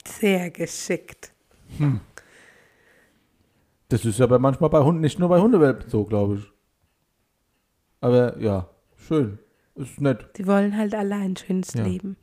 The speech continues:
Speaker 2: genau. Das ist
Speaker 1: Es war
Speaker 2: nett.
Speaker 1: aber jetzt eine schöne Runde, unnützes Wissen.
Speaker 2: Ja, tatsächlich.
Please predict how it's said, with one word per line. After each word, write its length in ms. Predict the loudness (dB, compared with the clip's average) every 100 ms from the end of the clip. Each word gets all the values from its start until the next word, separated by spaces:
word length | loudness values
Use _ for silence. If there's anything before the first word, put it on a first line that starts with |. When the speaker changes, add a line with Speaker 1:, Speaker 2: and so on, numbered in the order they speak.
| -12
Speaker 2:
genau. 340 | -8 -8 -10 -14
Das 140 | -10 -10
ist 80 | -10 -18 -18
Speaker 1:
Es 80 | 0
war 80 | 2
Speaker 2:
nett. 40 |
Speaker 1:
aber 100 | 4
jetzt 260 | 4 2 0
eine 120 | -2
schöne 320 | 4 4 6
Runde, 400 | 4 2 0 -2
unnützes 600 | 0 2 2 0 -6 -2
Wissen. 220 | -4 0 2
Speaker 2:
Ja, 100 | 4
tatsächlich. 600 | 4 2 -2 -2 -10